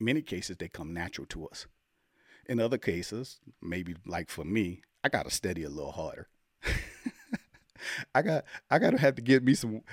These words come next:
I need some experience underneath my belt, maybe. I don't know. I'm saying, I, that's how I learn. I learn hands-on, right? And, but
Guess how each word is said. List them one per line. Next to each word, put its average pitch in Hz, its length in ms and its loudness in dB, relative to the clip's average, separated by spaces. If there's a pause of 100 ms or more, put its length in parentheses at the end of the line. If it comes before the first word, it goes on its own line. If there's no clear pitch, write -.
(100)
I 147 100 10
need 160 180 4
some 120 140 4
experience 117 560 6
underneath 107 440 0
my 95 140 -4
belt, 90 260 -2
maybe. 85 420 -6
I 170 80 4
don't 95 200 2
know. 76 220 -4 (240)
I'm 165 80 2
saying, 117 140 4 (240)
I, - 200 2 (100)
that's 107 260 6
how 139 140 4
I 107 80 6
learn. 80 340 -4 (140)
I 98 60 0
learn 104 260 2
hands-on, 82 520 -4 (200)
right? 85 280 -2 (460)
And, 110 160 0
but 120 140 0